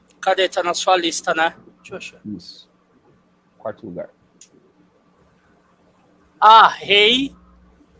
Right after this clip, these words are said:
Speaker 1: tipo Rei Jude, U, é, e o X. Benny. Legal, cara.
Speaker 2: Isso.
Speaker 1: Muito massa, velho. Doideira.
Speaker 2: É,
Speaker 1: Acho muito
Speaker 2: já fiz um
Speaker 1: legal
Speaker 2: pouquinho do
Speaker 1: quando
Speaker 2: post
Speaker 1: tem
Speaker 2: de
Speaker 1: essas
Speaker 2: comer
Speaker 1: coisas.
Speaker 2: também, de hardcore, isso,
Speaker 1: É,
Speaker 2: é
Speaker 1: não,
Speaker 2: bacana.
Speaker 1: e não só do hardcore, só fugir de barulho e tal. É bem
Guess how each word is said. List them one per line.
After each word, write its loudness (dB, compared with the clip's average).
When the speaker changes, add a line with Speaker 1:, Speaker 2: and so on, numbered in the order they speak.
Speaker 1:
tipo -10
Rei 0
Jude, -4
U, 0
é, 4
e -4
o -8
X. -10
Benny. -2
Legal, 2
cara. 2
Speaker 2:
Isso. -18
Speaker 1:
Muito -10
massa, 0
velho. 0
Doideira. -4
Speaker 2:
É, 0
Speaker 1:
Acho -2
muito -6
Speaker 2:
já -14
fiz -8
um 0
Speaker 1:
legal 2
Speaker 2:
pouquinho 4
do 6
Speaker 1:
quando -2
Speaker 2:
post 0
Speaker 1:
tem 4
Speaker 2:
de 0
Speaker 1:
essas 0
Speaker 2:
comer 4
Speaker 1:
coisas. 2
Speaker 2:
também, -6
de -18
hardcore, -10
isso, -8
Speaker 1:
É, 4
Speaker 2:
é 4
Speaker 1:
não, 2
Speaker 2:
bacana. 4
Speaker 1:
e -4
não -2
só -8
do -4
hardcore, 0
só -8
fugir -14
de -16
barulho 0
e -6
tal. 2
É 4
bem -10